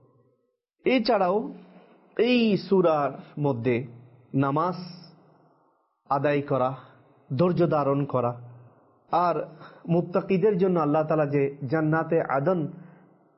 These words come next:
দেওয়ার প্রতিশ্রুতি করেছেন সেটা, আর প্রতিশ্রুতি রক্ষা করার কি মর্যাদা রয়েছে, প্রতিশ্রুতি ভঙ্গ করার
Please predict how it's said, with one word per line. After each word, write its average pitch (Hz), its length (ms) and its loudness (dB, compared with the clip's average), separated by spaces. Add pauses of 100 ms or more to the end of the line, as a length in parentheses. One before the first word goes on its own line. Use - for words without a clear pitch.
(260)
দেওয়ার 151 320 2
প্রতিশ্রুতি 156 640 0
করেছেন 135 480 -2 (960)
সেটা, 175 500 -2 (560)
আর 156 260 0 (340)
প্রতিশ্রুতি 208 560 2
রক্ষা 170 280 0
করার 117 300 0 (800)
কি 180 400 2
মর্যাদা 143 440 0
রয়েছে, 139 400 2 (360)
প্রতিশ্রুতি 196 540 0
ভঙ্গ 180 340 2
করার 147 360 0